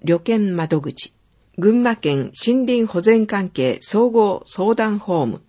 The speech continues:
開設。県では保安林制度、林地開発許可制度、県水源地域保全条例に関する相談を受け付けています。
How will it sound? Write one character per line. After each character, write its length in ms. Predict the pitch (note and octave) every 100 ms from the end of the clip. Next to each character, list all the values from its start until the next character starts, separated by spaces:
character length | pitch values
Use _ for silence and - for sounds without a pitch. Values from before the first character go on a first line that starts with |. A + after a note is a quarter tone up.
| _ _
開 200 | - D#3
設。 440 | E3 C3+ B2+ - - _ _ _ _ _ _ _ _ _ _ _ _ _ _ _ _ _ _
県 240 | A3+ A3+
で 160 | D#3 D3
は 240 | C3+ C3+ - _
保 200 | - G3+
安 200 | C4 A#3+
林 260 | A3 A3 -
制 220 | F#3+ E3
度、 260 | A#2 - _ _ _ _ _ -
林 240 | F#3+ A#3+
地 180 | G#3+ D3+
開 200 | - G#3
発 340 | A#3+ C4 - G3+
許 180 | E3+
可 140 | E3+ G3+
制 300 | - E3+ G#2
度、 240 | G2+ - _ _ _ -
県 340 | G#3 D#3+ A#2+ -
水 280 | - A3+
源 260 | A#3 A#3 G#3
地 160 | - F3+
域 260 | - C#3+ -
保 140 | F3+
全 320 | G#3+ A#3+ G#3+
条 260 | F3 A3 G3+
例 160 | D#3 C#3
に 180 | B2+
関 240 | B2 F3+ F#3
す 140 | -
る 100 | D#3+
相 240 | C3+ F#3+ G#3+
談 260 | G#3 F#3
を 180 | D#3+ -
受 220 | - C#3+ F3+
け 40 |
付 200 | - D#3
け 40 |
て 100 | C#3+
い 100 | A#2+
ま 140 | - D#3+
す。 240 | - -